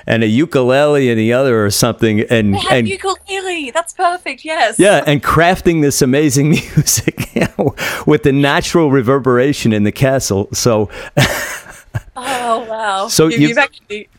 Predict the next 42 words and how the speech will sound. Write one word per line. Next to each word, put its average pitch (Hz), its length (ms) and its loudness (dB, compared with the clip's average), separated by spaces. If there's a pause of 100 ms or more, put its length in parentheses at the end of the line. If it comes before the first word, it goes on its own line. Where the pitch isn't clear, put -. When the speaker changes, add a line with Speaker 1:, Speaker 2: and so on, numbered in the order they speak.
(140)
Speaker 2:
captured 233 380 -4
it 196 140 -4
very 208 300 0
well. 196 440 -2
The 208 80 -14
most 208 260 -6
infuriating 240 800 -2
part 208 300 0
of 190 100 -6
having 214 240 -6
to 226 80 -6
record 202 300 -2
at 190 100 -6
uni 202 300 -4
was 226 180 -4
that 196 140 0
I 185 80 -2
couldn't - 420 -4
record 269 440 2
in 302 120 -4
the 226 80 -2
stairwell, 254 580 -2
so 247 140 -10
I 190 160 -4
wrote 220 460 -4
the 247 80 -12
music 240 380 -8
and 269 100 -4
I 196 80 -4
played 233 380 -2
the 269 60 -10
music 226 320 -8
to - 120 -16
myself 196 520 -2
till 220 140 -8
I 190 80 -4
liked 190 380 -6
it 226 80 -10
enough. - 500 -12
Speaker 1:
<laughs> 127 260 0
Oh, 151 220 0
okay. 123 560 -2